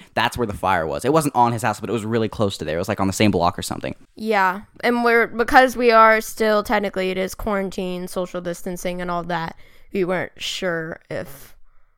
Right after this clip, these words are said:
Speaker 2: like, how many people Jacob's mom wanted in the house or not. So
Speaker 1: So, unfortunately, we couldn't have him on this episode, but we'll be sure to have him on,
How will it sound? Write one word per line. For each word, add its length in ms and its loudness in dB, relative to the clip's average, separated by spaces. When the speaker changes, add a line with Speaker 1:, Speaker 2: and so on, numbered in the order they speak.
Speaker 2:
like, 460 -14
how 200 4
many 360 -4
people 600 -8
Jacob's 360 -8
mom 260 -4
wanted 340 -6
in 120 -10
the 60 -6
house 340 -4
or 100 -8
not. 180 -12
So 760 6
Speaker 1:
So, 640 4
unfortunately, 920 2
we 200 0
couldn't 420 -2
have 240 -2
him 100 0
on 120 2
this 120 -2
episode, 380 4
but 160 2
we'll 140 0
be 100 -2
sure 260 0
to 120 4
have 260 4
him 100 6
on, 320 4